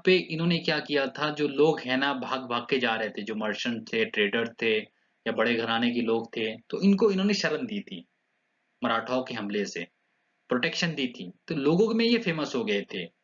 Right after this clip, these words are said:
लोग ये समझते कि देखो कितनी अच्छी अंग्रेज हैं, ठीक है ना। तो इसका direct फायदा अंग्रेजों को हुआ है। अली वर्दी खान के बारे में देखो यहाँ पे कुछ detail है। मैं एक,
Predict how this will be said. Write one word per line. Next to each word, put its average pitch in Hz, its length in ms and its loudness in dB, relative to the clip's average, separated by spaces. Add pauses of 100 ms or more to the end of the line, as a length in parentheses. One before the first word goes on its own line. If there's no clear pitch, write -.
लोग 165 220 4
ये 180 60 2
समझते 165 400 -2
कि 170 120 0
देखो 160 200 0
कितनी 165 340 0
अच्छी 143 240 0
अंग्रेज 104 340 -2
हैं, 87 140 -6 (1900)
ठीक 220 120 6
है 247 80 6
ना। 233 60 4
तो 180 100 0
इसका 165 200 0
direct 156 340 2
फायदा 127 200 2
अंग्रेजों 107 360 0
को 101 140 -6
हुआ 90 180 -2
है। - 140 -8 (1500)
अली 156 140 6
वर्दी 180 280 6
खान 165 260 0
के 170 100 0
बारे 160 260 4
में 156 120 -2
देखो 147 240 0
यहाँ 135 140 0
पे 139 100 -2
कुछ 135 180 -2
detail 123 400 4
है। 123 180 4
मैं 131 220 0
एक, 131 280 -4